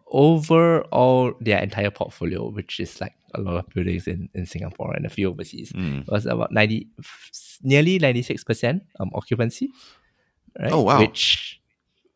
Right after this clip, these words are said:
Speaker 1: I mean, to, to me, that actually feels a bit low. Um, if you go to, like, you know, the, the industrial reits,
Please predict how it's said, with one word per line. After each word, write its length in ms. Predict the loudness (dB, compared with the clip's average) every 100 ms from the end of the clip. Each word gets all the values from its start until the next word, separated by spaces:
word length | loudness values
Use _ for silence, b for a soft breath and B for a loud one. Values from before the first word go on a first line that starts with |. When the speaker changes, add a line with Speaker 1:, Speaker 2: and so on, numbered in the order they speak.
| 2
Speaker 1:
I 60 |
mean, 280 | 4 2 0 0
to, 100 | 2
to 140 | 2
me, 160 | -2 2
that 220 | 4 6
actually 220 | 6 4
feels 220 | -2 -2
a 60 | -2
bit 140 | -4
low. 400 | -4 -4 -4 -6
Um, 220 | -4 -2 -2
if 120 | -2
you 100 | 0
go 180 | 0 0
to, 160 | -2
like, 180 | -4 -6 -14 B B -6
you 40 |
know, 160 | -4 -4
the, 300 | -4 -4 -6 -8 -14 -8
the 240 | -6 -2
industrial 460 | -2 0 0 0 0
reits, 580 | 0 -4 -6 -10 -18